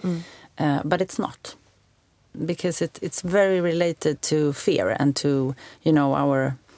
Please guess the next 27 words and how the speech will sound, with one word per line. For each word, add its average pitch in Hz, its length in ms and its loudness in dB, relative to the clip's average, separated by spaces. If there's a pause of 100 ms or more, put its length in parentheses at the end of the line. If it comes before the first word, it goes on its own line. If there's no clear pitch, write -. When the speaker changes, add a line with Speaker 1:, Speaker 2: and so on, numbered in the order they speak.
(220)
Speaker 2:
faults - 640 -2
or 139 220 0
things 143 360 2
that 127 160 -2
are 123 180 0
inside 151 560 2
of 139 80 -4
us - 140 -2
that - 140 -4
are 120 220 -2 (440)
a 139 40 -6
bit 139 260 -4
scary. 175 420 2
So 139 520 -2 (1040)
it's - 140 0
not 254 160 8
as 190 140 4
easy 208 200 4
as - 180 0
it - 120 -8
sounds, - 360 -2 (300)
but 175 100 4
it's 170 120 0
a 170 40 4
lot 156 140 4
of 135 80 -2
fun. 127 200 -2